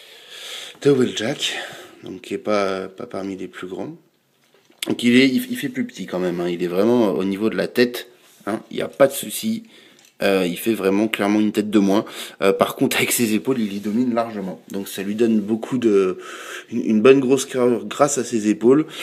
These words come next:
Euh, et puis il est, il est, il est quand même relativement large au niveau des pieds, les bras sont très corrects. Donc c'est vraiment, vraiment un petit nerveux.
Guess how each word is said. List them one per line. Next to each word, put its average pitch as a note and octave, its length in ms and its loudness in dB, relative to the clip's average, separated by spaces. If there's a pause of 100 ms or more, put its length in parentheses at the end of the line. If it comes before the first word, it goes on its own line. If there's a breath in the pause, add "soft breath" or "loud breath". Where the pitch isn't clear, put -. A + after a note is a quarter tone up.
(340 loud breath)
Euh, G2+ 640 2
et F2+ 100 -2
puis C#3+ 220 -6
il A2 80 2
est, G#2+ 100 4
il G2 140 -2
est, F#2 160 -2
il F#2+ 80 -2
est F#2 80 -2
quand G2 100 -4
même G#2+ 140 2
relativement G2 420 0
large G2+ 220 -2
au G2+ 40 -8
niveau F#2 220 -6
des F2+ 160 -8
pieds, A2+ 380 2
les G2+ 80 2
bras F#2 240 0
sont F#2+ 160 -10
très F2+ 160 -8
corrects. A#2+ 260 -2
Donc F#2 200 -8 (100)
c'est - 160 -20 (100)
vraiment, C#3 480 2
vraiment B2 320 0
un G2 100 -8 (280)
petit C3+ 140 -10
nerveux. G#2 360 -8